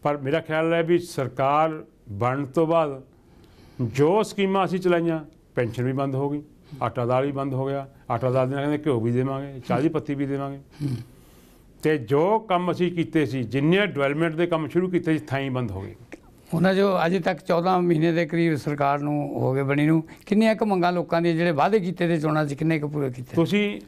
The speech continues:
Speaker 1: ਇੱਥੋਂ ਦੇਖ ਲਓ, ਇਹ ਤਾਂ ਮੀਡੀਆ ਦਾ ਯੁੱਗ ਹੈ,
Speaker 2: ਹਾਂ।
Speaker 1: ਹਰ ਚੀਜ਼ ਮੀਡੀਆ ਦੇ ਉੱਤੇ ਨਾਲ ਦੀ ਨਾਲ ਆ ਜਾਂਦੀ ਹੈ। ਕੋਈ ਗੱਲ ਉੱਥੇ ਹੋ ਜਾਵੇ,
Speaker 2: ਹਾਂ।
Speaker 1: ਕੱਲ੍ਹ ਤੁਸੀਂ ਦੇਖਿਆ ਵੀ ਉਸਮਾਨੀ ਐਕਸੀਡੈਂਟ ਹੋਇਆ,
Speaker 2: ਹਾਂ।
Speaker 1: ਨਾਲ ਦੀ ਨਾਲ ਇੱਥੇ ਖਬਰ ਪਹੁੰਚ ਗਈ ਸਾਡੇ ਵੀ ਮਾੜਾ ਹੋਇਆ।
Speaker 2: ਹਾਂਜੀ।
Speaker 1: ਤੇ ਇਸੇ ਤਰ੍ਹਾਂ ਇੱਕ ਵੀ ਕੰਮ, ਸਰਕਾਰ ਤਾਂ ਹਾਲੇ ਹਿਮਾਚਲ ਤੋਂ ਬਾਹਰ ਹੀ ਨਿਕਲੀ ਹੈ,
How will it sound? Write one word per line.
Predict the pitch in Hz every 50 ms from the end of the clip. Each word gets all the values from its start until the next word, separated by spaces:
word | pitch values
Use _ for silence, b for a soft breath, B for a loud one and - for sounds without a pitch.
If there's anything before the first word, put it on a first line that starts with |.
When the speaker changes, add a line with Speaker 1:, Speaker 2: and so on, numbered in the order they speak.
| - -
Speaker 1:
ਇੱਥੋਂ | 147 139 - - 190 180
ਦੇਖ | 202 185 180
ਲਓ, | 208 208 208
ਇਹ | 185
ਤਾਂ | 165 202 196
ਮੀਡੀਆ | 175 180 185 226
ਦਾ | 226 208 160
ਯੁੱਗ | 151 151 147 165
ਹੈ, | 147 143 147 156 - - - - -
Speaker 2:
ਹਾਂ। | -
Speaker 1:
ਹਰ | - 185 202
ਚੀਜ਼ | 185 - 208 208 202 170 - - - - - - - 139
ਮੀਡੀਆ | 135 170 - 208
ਦੇ | 208
ਉੱਤੇ | 190 190 202 185
ਨਾਲ | 156 147 151 160 165
ਦੀ | 175
ਨਾਲ | 180 180 170
ਆ | 156 143 135
ਜਾਂਦੀ | 135 135 135
ਹੈ। | 135
ਕੋਈ | 131 165 175 196 190
ਗੱਲ | 190 180 175
ਉੱਥੇ | 160 170 175 160
ਹੋ | 135 135 135
ਜਾਵੇ, | 139 143 139 139 131 135 - - -
Speaker 2:
ਹਾਂ। | -
Speaker 1:
ਕੱਲ੍ਹ | 143 165 185 196
ਤੁਸੀਂ | 190 - 170 165
ਦੇਖਿਆ | 151 165 151 - - 180 185
ਵੀ | 180 175 175
ਉਸਮਾਨੀ | - - 156 151 151 165 170
ਐਕਸੀਡੈਂਟ | 160 165 175 170 135 131
ਹੋਇਆ, | 127 127 120 120 123 - - 160
Speaker 2:
ਹਾਂ। | 156 143 127
Speaker 1:
ਨਾਲ | 131 143 156 170
ਦੀ | 165 180
ਨਾਲ | 185 185 196 196 185 -
ਇੱਥੇ | 175 - - 180
ਖਬਰ | - 170 175 160
ਪਹੁੰਚ | - 156 165 165
ਗਈ | 180 175
ਸਾਡੇ | - 151 143 143 143
ਵੀ | 143 143
ਮਾੜਾ | 139 135 135 135 127
ਹੋਇਆ। | 123 135 135 - - - - -
Speaker 2:
ਹਾਂਜੀ। | 165 147 117 107 104 - B B B B B B B B -
Speaker 1:
ਤੇ | 190
ਇਸੇ | 185 - 202 180 - 233 226
ਤਰ੍ਹਾਂ | 226 233 226 226 233 220 B B B B B B B - - - -
ਇੱਕ | 196 202 196 202 - - 254
ਵੀ | 220 208 208 202
ਕੰਮ, | 202 196 190 196 190
ਸਰਕਾਰ | - - 165 147 113 160 147 147 151 160 170 165
ਤਾਂ | 170 208 202 180 143
ਹਾਲੇ | 127 131 131 139 160 170
ਹਿਮਾਚਲ | 123 123 131 131 135 131 127 143 135
ਤੋਂ | 127 170 151
ਬਾਹਰ | 139 123 117 120
ਹੀ | 123 113
ਨਿਕਲੀ | 110 110 110 - 139 123 95
ਹੈ, | 92 95 95